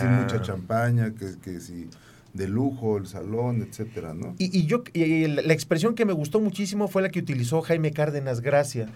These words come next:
Speaker 2: Ujú.
Speaker 1: cuando le preguntaron, este, "Oiga, usted que, eh, ha sido muy radical en su austerismo, en su austeridad, ¿qué piensa de la, eh, boda de Santiago?". Y dijo, "Me pareció una boda promedio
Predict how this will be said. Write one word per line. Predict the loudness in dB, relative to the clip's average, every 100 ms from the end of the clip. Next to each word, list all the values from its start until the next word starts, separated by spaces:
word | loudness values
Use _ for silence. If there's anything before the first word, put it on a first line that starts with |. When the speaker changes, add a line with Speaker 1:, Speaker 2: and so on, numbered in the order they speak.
| -8
Speaker 2:
Ujú. | -8 -2 2
Speaker 1:
cuando | 4 4
le | 2
preguntaron, | 0 0 2 2 2 0 -4
este, | -4 2
"Oiga, | 2 2 0
usted | -2 0 0 0
que, | 0 0 0 0 -2 -8 -20 -20 -8
eh, | 2 4 6 6
ha | 6
sido | 6 4
muy | 6 6 6 6 4
radical | 6 4 4 0 0
en | 0
su | 2
austerismo, | 0 2 4 4 4 4
en | 2
su | 4
austeridad, | 4 4 2 2 0 0 -4 -10 0
¿qué | 2
piensa | 6 4 6 4
de | 6 4
la, | 6 6 4 2 -4 -16 -12
eh, | 0 2 4
boda | 6 6 4
de | 0
Santiago?". | 0 0 0 -2 -2 -4 -6 -10 -20 -12 -2
Y |
dijo, | 0 2
"Me | 2 4
pareció | 4 4 4
una | 4 4
boda | 4 2 2
promedio | 2 4 4 4 0